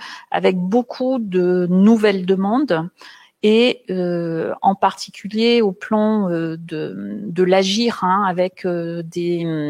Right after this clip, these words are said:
des troubles du comportement, euh, notamment des troubles du comportement alimentaire. Alors les pédiatres ont aussi, hein,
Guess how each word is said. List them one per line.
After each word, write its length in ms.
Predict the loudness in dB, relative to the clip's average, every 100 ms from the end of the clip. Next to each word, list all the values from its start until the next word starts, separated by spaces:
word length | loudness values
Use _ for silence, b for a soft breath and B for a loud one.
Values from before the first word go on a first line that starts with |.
| -6 -8 -10 -14
des 220 | -10 -10
troubles 280 | -6 -6 -4
du 120 | -4
comportement, 840 | -6 -4 -4 -4 -2 2 4 4 2 B B B -2
euh, 360 | 2 4 4 2
notamment 720 | 2 4 4 2 2 2 2
des 120 | -2
troubles 300 | -4 -6 -8
du 100 | -8
comportement 640 | -8 -6 -4 -4 -4 -2 0
alimentaire. 640 | 0 -2 -4 -2 0 0
Alors 180 | 0 -4
les 120 | -4
pédiatres 520 | -6 -4 -2 -2 -2 -2
ont 100 | -2
aussi, 480 | 0 2 4 4
hein, 200 | 4 0